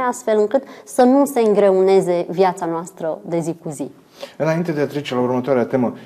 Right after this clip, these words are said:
Speaker 2: care ar fi potențialele surs-, surse de finanțare pentru toate aceste lucrări pe care le aveți în, în plan pentru municipiul Săcele?
Speaker 1: Păi, cum spuneam, există mai multe tipuri de fonduri,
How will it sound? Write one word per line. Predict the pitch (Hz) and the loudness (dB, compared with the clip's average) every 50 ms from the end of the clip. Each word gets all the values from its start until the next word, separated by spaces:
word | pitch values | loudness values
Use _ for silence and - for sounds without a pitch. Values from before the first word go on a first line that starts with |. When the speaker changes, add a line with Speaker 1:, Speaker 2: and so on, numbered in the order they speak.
| - - _ | -20 -20 _
Speaker 2:
care | - - 160 151 | -4 -2 0 0
ar | 147 139 | 0 -2
fi | - 165 | -4 -8
potențialele | 135 - - - _ - 135 135 147 131 123 - 147 135 135 131 131 | -12 -12 -18 -10 _ -4 -4 -2 -4 -8 -4 -4 -2 -2 -2 -2 -4
surs-, | 127 - 139 123 - - 123 | -4 -6 -8 -10 -10 -12 -18
surse | - - - 143 - - | -16 -14 -14 -14 -10 -8
de | 127 120 | -8 -8
finanțare | 117 - 123 120 120 117 - 127 113 107 | -8 -8 -10 -10 -10 -10 -8 -6 -6 -6
pentru | 101 - 110 101 95 - 104 104 101 101 98 98 95 90 90 | -6 -8 -10 -12 -10 -10 -10 -8 -8 -8 -8 -8 -10 -10 -8
toate | - - - 101 | -10 -10 -8 -10
aceste | 98 - - 98 - 117 | -12 -12 -16 -16 -14 -12
lucrări | 101 101 98 - - 107 104 | -12 -12 -12 -10 -10 -10 -8
pe | 110 101 - | -10 -12 -10
care | - 101 104 | -8 -8 -8
le | 98 98 101 | -8 -8 -10
aveți | 98 98 104 95 - - | -8 -6 -8 -8 -8 -12
în, | 104 104 104 | -14 -14 -14
în | 113 107 107 107 101 - | -14 -14 -16 -16 -14 -10
plan | - 101 101 98 | -8 -8 -8 -8
pentru | 101 104 101 - - | -12 -14 -16 -14 -14
municipiul | 104 104 104 101 98 - - 101 - | -14 -12 -14 -14 -16 -18 -20 -20 -20
Săcele? | - - 214 - - - - _ _ _ - - - - - | -20 -20 -20 -20 -20 -20 -20 _ _ _ -20 -20 -20 -16 -10
Speaker 1:
Păi, | - - - - - - - | -10 -10 -10 -10 -14 -16 -8
cum | - - 294 | 0 2 2
spuneam, | 294 294 302 - 339 349 302 | 2 2 2 2 2 4 4
există | 220 190 165 143 175 208 - - | 4 2 2 0 -6 -6 -2 0
mai | 277 254 233 202 | 2 2 4 6
multe | 196 208 202 208 214 | 4 4 4 2 0
tipuri | 202 - 175 - - 190 170 | -2 -2 -8 -6 -6 -6 -6
de | 165 | -6
fonduri, | 160 160 - 156 151 151 151 165 220 | -8 -8 -8 -8 -8 -6 -2 -2 -2